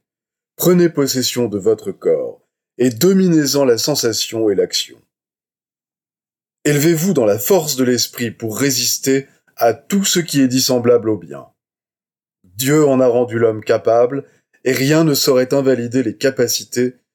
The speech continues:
et le pouvoir dont l'homme est divinement doué. Gouverné par l'intelligence divine, l'homme est harmonieux et éternel. Les devoirs quotidiens de Mary Baker Eddy.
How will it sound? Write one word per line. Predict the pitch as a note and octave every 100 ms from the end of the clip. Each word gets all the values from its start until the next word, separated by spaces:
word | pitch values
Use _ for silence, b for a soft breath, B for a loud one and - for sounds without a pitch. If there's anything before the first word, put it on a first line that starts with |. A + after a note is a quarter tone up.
| _ -
et |
le | A#2+ A2
pouvoir | D#3 C#3 D3 C#3+ C3+
dont | G2+
l'homme | G2+ A#2+ A#2
est | F#2
divinement | F2+ B2+ A2+ G#2+ G2 D#2
doué. | C#2+ D2 B1 _ _ _ _ _ _ _ _ _ _ _ _ _ _ _ _ _ _ _ _ _ A2
Gouverné | C#3+ F3 E3+ E3 F3
par | D3 B2
l'intelligence | D3+ D3+ D3+ C3+ C3+ C#3 A2
divine, | G2 A#2 G#2 A2 A#2 A#2+ A#2+ _ _ _ _
l'homme | - G2 B2+ C3 C#3+ C#3+ _
est | - C#3 - -
harmonieux | E3 D3+ D3 C3 A#2+ A#2 A#2+ - _ - -
et | D#2+ G#2+
éternel. | D3+ D#3 C3 F#2+ D#2 C2 C2 A1 _ _ _ _ _ _ _ _ _ _ _ _ _ _ _ _ _ _ _ _ _ _ _ _ _ _ _ _ _ A2
Les | B2
devoirs | D3 C#3+ D#3 D3
quotidiens | C#3+ C3+ C3 B2+ C#3
de | A2+
Mary | G#2+ C3+ B2+
Baker | G#2+ G#2 A2 F#2
Eddy. | E2 C#2+ C2